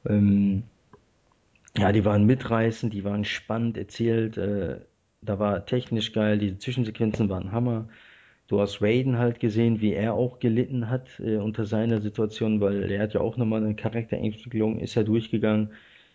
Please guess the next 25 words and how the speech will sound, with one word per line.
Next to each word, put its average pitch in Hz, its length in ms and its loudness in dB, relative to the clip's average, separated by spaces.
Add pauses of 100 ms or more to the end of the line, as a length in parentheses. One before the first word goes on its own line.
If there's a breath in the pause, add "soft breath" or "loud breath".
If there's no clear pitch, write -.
(140)
quasi 104 380 2
von 98 460 -2
einer 95 200 -4
Pussy 131 480 -2
in 107 200 0
Teil 104 280 2
zwei. 110 420 0
Der 107 180 -2
wurde 123 180 -4
ja 98 260 -2
wirklich 123 320 -6
nicht 131 180 -6
gemocht 123 380 -2
in 120 120 -4
Teil 120 240 -2
zwei, 123 360 -2
weil 98 400 -2
sah 110 140 0
ja 101 120 0
zu 98 220 -10
weiblich 113 460 -2
aus 113 300 -2
und 95 280 -4
all 107 240 0
dies, 110 340 -6